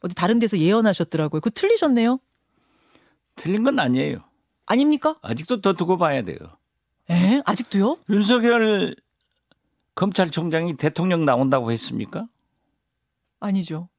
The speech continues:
Speaker 2: 안 했죠.
Speaker 1: 예.
Speaker 2: 윤석열 총장은 대통령 여론조사에 자기 이름 빼주라.
Speaker 1: 예, 예.
Speaker 2: 그렇게까지 했잖아요.
Speaker 1: 그랬죠.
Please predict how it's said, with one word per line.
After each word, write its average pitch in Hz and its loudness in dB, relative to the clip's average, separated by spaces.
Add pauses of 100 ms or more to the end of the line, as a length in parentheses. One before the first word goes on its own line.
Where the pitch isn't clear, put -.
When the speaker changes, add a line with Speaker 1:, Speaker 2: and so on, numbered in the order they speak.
Speaker 2:
안 139 0
했죠. 135 -2 (180)
Speaker 1:
예. 165 -6 (220)
Speaker 2:
윤석열 190 2
총장은 139 -2 (1120)
대통령 165 2
여론조사에 156 2
자기 143 0
이름 156 2
빼주라. 185 0 (200)
Speaker 1:
예, 233 2
예. 170 -4 (340)
Speaker 2:
그렇게까지 214 0
했잖아요. 185 -2
Speaker 1:
그랬죠. 165 -2